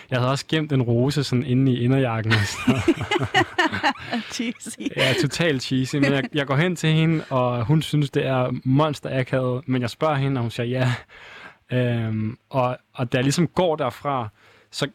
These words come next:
Speaker 1: finder jeg også ud af, at det var jo ikke noget, man døde af jo, at stille sig op foran så mange mennesker. Og jeg følte egentlig en form for lettelse, men også en øget selvtillid.
Speaker 2: Mm.
Speaker 1: Øhm, og det var egentlig, øh, starten på en masse underlige udfordringer, jeg gav mig selv.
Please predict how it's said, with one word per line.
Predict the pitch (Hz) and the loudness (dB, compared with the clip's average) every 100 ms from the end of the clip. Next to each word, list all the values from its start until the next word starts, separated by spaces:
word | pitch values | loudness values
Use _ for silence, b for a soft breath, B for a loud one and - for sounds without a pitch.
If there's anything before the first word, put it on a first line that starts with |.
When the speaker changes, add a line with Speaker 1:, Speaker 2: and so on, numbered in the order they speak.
| _ | _
Speaker 1:
finder | - - 139 | -4 2 4
jeg | 127 | 4
også | 143 160 | 2 2
ud | 147 | 2
af, | 135 | 2
at | 123 - | 0 -2
det | 123 | 0
var | |
jo | 117 | 2
ikke | 139 | 2
noget, | 156 | 2
man | 143 | 2
døde | 120 143 151 113 | 2 4 4 2
af | 110 | -2
jo, | 110 104 - - | -4 -6 -8 -6
at | 127 | -4
stille | - 127 | -2 -4
sig | 113 127 | -2 -2
op | 120 | -2
foran | 131 120 | -2 -2
så | 127 | -2
mange | 120 117 | -4 -2
mennesker. | 117 120 - | -2 -2 -2
Og | 131 - | -4 -2
jeg | 123 | -2
følte | - 156 147 | 2 2 4
egentlig | 143 139 123 B B B _ | 4 2 0 B B B _
en | 127 | -4
form | - 139 | 0 -2
for | 123 | 0
lettelse, | 120 135 208 214 165 | 0 2 0 -2 0
men | 139 123 | 2 2
også | 135 156 | 0 -2
en | 147 | 0
øget | 139 147 | 2 2
selvtillid. | - 139 147 151 120 113 - | 2 -2 -2 -6 -6 -8 0
Speaker 2:
Mm. | 277 247 196 | 2 2 0
Speaker 1:
Øhm, | 127 123 117 113 110 104 90 _ _ _ _ _ _ _ - - | -2 0 0 -2 -4 -8 -12 _ _ _ _ _ _ _ -18 -6
og | 127 | 0
det | 175 | 2
var | 196 | 2
egentlig, | 151 147 | 2 2
øh, | 139 131 - 170 | 2 -2 -8 -14
starten | - - - 147 143 131 | -12 -8 -2 -2 -2 -4
på | - 127 117 | -2 -2 0
en | 113 | 2
masse | 117 135 143 - | 2 2 0 0
underlige | 135 139 127 | 4 4 2
udfordringer, | 123 127 120 113 113 107 | 0 -2 -4 -8 -8 -8
jeg | 113 | -10
gav | 127 123 | -10 -8
mig | 117 | -8
selv. | - | -8